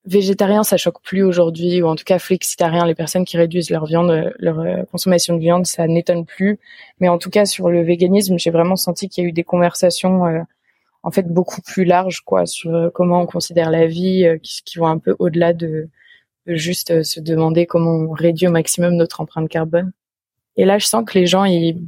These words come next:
bougent de plus en plus, en tout cas. Euh, c'est sûr que j'ai pu emmener des personnes avec moi, mais je pense que j'ai aussi, euh,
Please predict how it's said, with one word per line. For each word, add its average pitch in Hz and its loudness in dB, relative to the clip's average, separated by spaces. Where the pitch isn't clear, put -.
bougent 208 -6
de 185 2
plus 175 -4
en 170 2
plus, - -4
en 175 0
tout 165 -14
cas. 170 -2
Euh, 87 0
c'est - -14
sûr - -2
que 180 2
j'ai 165 -2
pu 180 -4
emmener 180 2
des 180 0
personnes 180 -2
avec 175 0
moi, 214 2
mais 208 2
je - -4
pense 196 -4
que 196 0
j'ai 160 2
aussi, 165 0
euh, 170 2